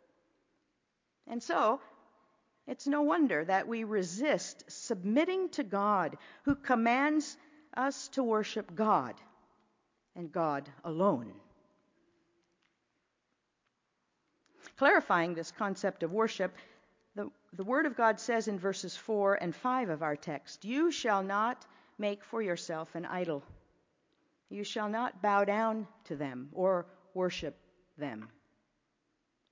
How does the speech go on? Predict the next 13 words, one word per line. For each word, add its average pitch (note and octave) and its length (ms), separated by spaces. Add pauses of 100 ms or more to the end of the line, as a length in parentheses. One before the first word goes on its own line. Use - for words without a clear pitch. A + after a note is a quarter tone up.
(1200)
Idols - 340
can F#3+ 160
also F3+ 500 (140)
be E3 100
known D3 280
as C3+ 240 (120)
slavery, C#3+ 640 (1400)
and F3+ 80
they F3+ 40
come D4 240
in F3+ 120
many G3+ 240
disguises. D3+ 760